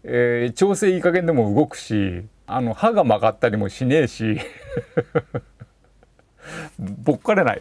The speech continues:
ぼっかれない、すり減らない。うん。だから、真にアドベンチャーを目指すんだったら、ジーアールエックスではなくて、発足のコンポをやってほしい。<laughs> だから、ジーアールエックス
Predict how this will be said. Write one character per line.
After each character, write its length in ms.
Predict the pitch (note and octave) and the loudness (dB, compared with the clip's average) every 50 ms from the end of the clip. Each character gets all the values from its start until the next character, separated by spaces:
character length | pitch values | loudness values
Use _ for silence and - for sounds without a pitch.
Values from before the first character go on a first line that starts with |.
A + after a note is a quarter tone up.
| G#2 | -4
ぼ 80 | F#2 C3 | -6 -6
っ 20 | A#2 | -4
か 180 | - - A3+ A3 | 0 0 2 2
れ 80 | G#3+ | 4
な 80 | F3 C#3 | 2 2
い、 80 | G#2+ G2 | 0 0
す 120 | - D3 | -2 -2
り 100 | C3 D3 | 0 2
減 200 | C3+ C#3 C3 G#2+ | 2 2 2 2
ら 80 | G2+ G2 | 0 0
な 60 | - | -2
い。 80 | - - - | -6 -12 -12
う 100 | - A2+ | -8 -6
ん。 340 | A2+ G#2+ G2 F2 - A#2 - - - - - _ - | -4 -4 -4 -6 -8 -12 -16 -20 -20 -20 -20 _ -2
だ 140 | - A#2+ G#2+ | -2 0 2
か 80 | G#2 | 2
ら、 180 | G2 - - - _ _ _ | 0 0 -2 -6 _ _ _
真 300 | - - A#3 A3 G3+ D3 | -6 -2 -2 0 2 2
に 60 | A2+ | 0
ア 80 | G#2 | 2
ド 100 | F#2 B2 | 2 2
ベ 140 | F3 F3+ E3+ | 2 2 2
ン 80 | D#3 - | 0 0
チ 100 | - A2 | 0 0
ャ 40 | G2+ | 0
ー 20 | |
を 40 | G2 | 2
目 120 | G2+ A2 | 2 2
指 120 | A2 C3+ B2 | 2 2 2
す 80 | C3 | 0
ん 60 | A2 | 0
だ 100 | F#2+ G2+ | 0 -2
っ 20 | - | -2
た 180 | - - A2+ | 0 0 0
ら、 200 | A#2+ C#3 - - - - - - - _ - | 2 2 0 -2 -8 -16 -20 -20 -20 _ -10
ジ 200 | G2+ G2 B2+ E3+ | -6 -2 0 2
ー 140 | G3 G3 F#3+ | 2 2 2
ア 40 | |
ー 20 | F3+ | 2
ル 80 | F3 F3+ | 2 0
エ 20 | |
ッ 80 | - - | 0 -2
ク 100 | - - | -8 -6
ス 100 | - A#2 | 0 2
で 60 | G#2+ | 2
は 100 | G2+ G2 | 2 2
な 120 | G2+ G2+ | 0 -2
く 80 | - - | -4 -2
て、 260 | - - B2+ - - - - - | -2 -2 -2 -2 -4 -8 -18 -12
発 240 | - - D#3+ - - | -4 -4 -4 -4 -2
足 260 | - - G#3 G#3+ G#3+ | -2 -4 -2 0 0
の 120 | F#3 E3+ | 0 0
コ 120 | - - D#3 | 2 0 0
ン 80 | A#2+ | 0
ポ 140 | - - A#2+ | 0 2 2
を 60 | A#2+ | 2
や 100 | A#2+ G#3 | 2 2
っ 20 | - | 0
て 120 | - - | -2 -4
ほ 60 | - | -4
し 80 | - - E3 | -2 0 -2
い。 40 | - C5 B4 | -2 -2 -4
<laughs> 80 | - | -2
だ 140 | - C3+ B2 | 0 0 0
か 60 | A2 | 0
ら、 120 | - - - - - - - - - | -2 -4 -8 -12 -16 -18 -18 -16 -10
ジ 160 | - D#3 G3+ | -6 -2 2
ー 140 | A3 A3+ G#3+ | 4 4 4
ア 40 | G3 | 4
ー 20 | |
ル 180 | F#3 G3 - - - | 2 -2 -2 -2 -4
エ 60 | F3 | -4
ッ 40 | - | -4
ク 100 | - - | -6 -10
ス 100 | - | -14